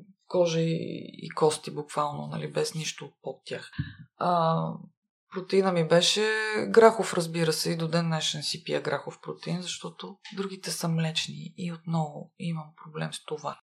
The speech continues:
а не с, а, с, толкова с, а, животинско-, животинския произход.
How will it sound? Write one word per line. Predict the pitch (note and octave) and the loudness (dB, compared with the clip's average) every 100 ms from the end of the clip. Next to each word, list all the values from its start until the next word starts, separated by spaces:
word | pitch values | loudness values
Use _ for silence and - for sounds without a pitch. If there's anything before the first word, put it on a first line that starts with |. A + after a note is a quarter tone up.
| _ | _
а | - D3+ | -10 -8
не | D#3+ D#3+ | -8 -12
с, | - - - - - - - | -14 -20 -20 -18 -18 -20 -12
а, | - D#3 C#3 | -6 -4 -2
с, | B2 - - | -4 -6 2
толкова | D#3+ D#3+ D#3+ E3 | 2 2 -8 -6
с, | - | -4
а, | D#3 - - - - - - - | -2 -4 -4 -6 -6 -6 -8 -8
животинско-, | E3 E3 E3 - E3+ D#3+ - - - | -6 -6 -8 -4 -4 -4 -8 -12 -6
животинския | D#3 E3 - D#3+ D#3+ - - | -4 -6 -6 -6 -6 -10 -10
произход. | - D3 - | -10 -10 -12